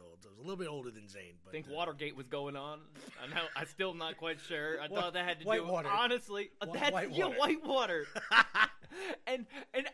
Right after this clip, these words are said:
Speaker 2: I remember hearing about this shit on the news, going, "What are they doing rafting?"
Speaker 1: <laughs> Why
Speaker 2: And I,
Speaker 1: is,
Speaker 2: I, th-, I think
Speaker 1: why
Speaker 2: that
Speaker 1: is Bill
Speaker 2: that
Speaker 1: Clinton
Speaker 2: movie
Speaker 1: rafting?
Speaker 2: with, uh, with Bill Paxton and Helen Hunt was out there, A,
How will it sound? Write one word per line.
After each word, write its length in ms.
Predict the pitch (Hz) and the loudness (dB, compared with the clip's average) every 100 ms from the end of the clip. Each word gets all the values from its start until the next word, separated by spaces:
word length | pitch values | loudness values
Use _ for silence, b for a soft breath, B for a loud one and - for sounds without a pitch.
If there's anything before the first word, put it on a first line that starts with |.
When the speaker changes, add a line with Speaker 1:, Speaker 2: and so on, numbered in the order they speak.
| - | 0
Speaker 2:
I 220 | 247 277 | 4 4
remember 440 | 320 262 269 262 | 4 -2 -4 -4
hearing 280 | 269 277 254 | -2 -2 -2
about 240 | 226 240 | -2 -2
this 200 | 226 240 | -2 -6
shit 100 | 269 | -4
on 140 | 247 233 | -2 -2
the 80 | 240 | -4
news, 380 | 269 262 247 | -2 -4 -6
going, 380 | 220 233 233 240 - - _ _ _ _ _ _ _ - | -4 -2 -2 -4 -10 -20 _ _ _ _ _ _ _ -20
"What 100 | 170 | -16
are 40 | |
they 100 | 226 | -14
doing 220 | 220 262 | -14 -14
rafting?" 840 | 240 269 285 - - - 175 226 269 | -14 -16 -18 -18 -20 -14 -6 0 0
Speaker 1:
<laughs> 60 | - - B B B B B B B B B - - B - | -2 -20 B B B B B B B B B -2 -2 B -10
Why 120 | 180 | -6
Speaker 2:
And 80 | 247 | -4
I, 40 | |
Speaker 1:
is, 100 | 254 - | -4 -6
Speaker 2:
I, 40 | |
th-, 80 | 202 - - | -8 -8 -6
I 80 | 196 | -6
think 220 | - 311 | -6 -14
Speaker 1:
why 60 | - 208 | -10 -8
Speaker 2:
that 60 | |
Speaker 1:
is 40 | 202 | -6
Bill 80 | - | 0
Speaker 2:
that 120 | 220 | 0
Speaker 1:
Clinton 220 | 226 220 | 0 0
Speaker 2:
movie 120 | 240 254 190 | 0 -2 -4
Speaker 1:
rafting? 60 | 170 | -2
Speaker 2:
with, 260 | 165 156 160 | -2 -4 -6
uh, 360 | 151 147 151 139 | -6 -6 -10 -12
with 140 | 151 156 143 - | -14 -16 -16 -8
Bill 180 | 190 | -8
Paxton 760 | 196 185 196 208 - - 269 240 | -8 -4 -2 -2 -6 -12 -10 -10
and 120 | 170 165 | -10 -8
Helen 280 | 196 220 | -6 -6
Hunt 200 | 180 196 220 | -6 -6 -6
was 140 | 240 | -6
out 180 | 247 247 | -6 -4
there, 160 | 262 262 - | -4 -4 -4
A, 120 | 165 | -6